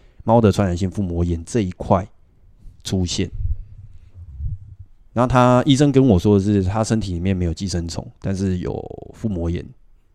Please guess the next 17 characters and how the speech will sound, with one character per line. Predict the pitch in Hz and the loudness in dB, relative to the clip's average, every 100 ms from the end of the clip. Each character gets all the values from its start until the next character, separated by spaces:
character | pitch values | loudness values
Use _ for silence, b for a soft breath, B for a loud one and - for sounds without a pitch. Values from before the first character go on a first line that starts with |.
| _ _ - | _ _ -2
的 | 98 | 0
这 | - 104 | 2 4
个 | 95 87 | 4 2
就 | 101 | 0
是 | 92 87 85 | -2 -2 0
冠 | 98 | 0
状 | 90 | 0
病 | 90 85 | -2 -4
毒， | 87 - _ _ _ _ _ _ _ _ _ | -6 -12 _ _ _ _ _ _ _ _ _
导 | 95 90 | -4 0
致 | 113 | 2
说 | 98 95 | 4 4
他 | 92 | 4
突 | 92 92 | 2 -2
然 | 82 | -4
猝 | - 85 | -6 -10
死。 | - | -10